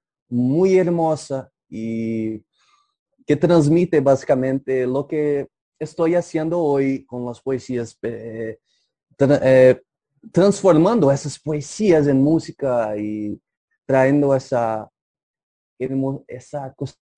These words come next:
tan bonita que es la poesía musical, la música en forma de, de poesía, la poesía en forma de música.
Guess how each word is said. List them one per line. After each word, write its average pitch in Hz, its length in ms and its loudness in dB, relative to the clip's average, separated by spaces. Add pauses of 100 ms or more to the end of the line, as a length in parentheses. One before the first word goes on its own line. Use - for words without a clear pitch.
(160)
tan 165 220 4
bonita 147 540 4
que 120 100 -6
es 117 80 -6
la 120 120 -4
poesía 135 560 -2
musical, 107 540 -8
la 104 100 -14
música 127 380 -6
en 113 140 -6
forma 107 320 -6
de, 101 560 -6
de 110 140 -18
poesía, - 360 -12 (320)
la 110 160 -4
poesía 120 360 0
en 131 80 0
forma 104 260 -8
de 98 100 -8
música. 98 380 -16